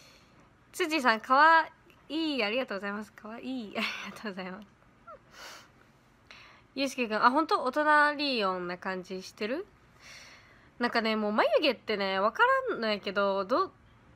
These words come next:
でも今の時代さ、なんか眉毛なんでもありというか、眉毛に正解がないなって思ったんですね。なんていうんやろ。眉毛というか、ほ-、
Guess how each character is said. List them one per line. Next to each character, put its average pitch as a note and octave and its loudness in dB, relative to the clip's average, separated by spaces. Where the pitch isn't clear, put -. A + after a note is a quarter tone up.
で A#3+ -4
も A3 -4
今 F4+ 0
の A4 0
時 A3+ -8
代 G#3 0
さ、 G#3 -4
な A3+ 2
ん C#4+ -10
か A3 -2
眉 F4+ 0
毛 B3 0
な G#3+ 4
ん C4 -2
で D#4 -4
も D#4 2
あ F#4 4
り D4 -6
と G3+ -6
い F#3 -2
う F#3 -8
か、 F3+ -2
眉 F4 0
毛 F#3+ -4
に G3 -10
正 D4 -4
解 C#4+ 2
が C4+ 2
な D4 0
い C4 -2
な F3+ -4
っ F3+ -12
て - -8
思 F#3 -6
っ - -20
た F3+ -10
ん F3 -10
で F3 -10
す - -18
ね。 F3 -10
な G#3+ -2
ん C#4 -10
て - -10
い F3+ -4
う - -6
ん - -8
や E3 -8
ろ。 D3+ -12
眉 F4 4
毛 A3 0
と G#3 -6
い G3 -2
う F#3+ -4
か、 G3 2
ほ-、 A3 -10